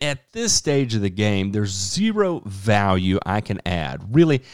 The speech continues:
the only thing I'm able to add to the project at this point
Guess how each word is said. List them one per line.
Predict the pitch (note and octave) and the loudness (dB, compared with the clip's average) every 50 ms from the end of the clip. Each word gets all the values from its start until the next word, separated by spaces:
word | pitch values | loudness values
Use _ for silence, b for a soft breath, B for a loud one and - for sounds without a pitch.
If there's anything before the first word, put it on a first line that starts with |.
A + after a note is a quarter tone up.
| B B B B B B B B B B B B B B B | B B B B B B B B B B B B B B B
the | B2+ E3 | -2 0
only | F3 E3+ G3 G3 F3 | 2 4 4 4 2
thing | D#3+ E3 C3 D3 | 2 0 0 2
I'm | C3+ C#3 C#3 C3+ | 2 4 4 4
able | C3 B2+ B2 A#2 | 4 4 4 2
to | A#2 - - | 2 2 4
add | F#2+ G#2+ A2 A#2+ A#2 | 4 4 4 2 2
to | |
the | G2 F#2+ | 0 -2
project | - - A2 G#2+ A2+ A#2 C3+ C3+ C3 - | -2 0 0 0 0 0 -2 -4 -4 -4
at | G2 D#2+ - | -6 -4 0
this | - A#2+ D#3 - | 2 2 2 2
point | - - - F#3 G#3 A#3 A#3+ A3+ - | 0 -2 -4 -4 -4 -4 -6 -8 -12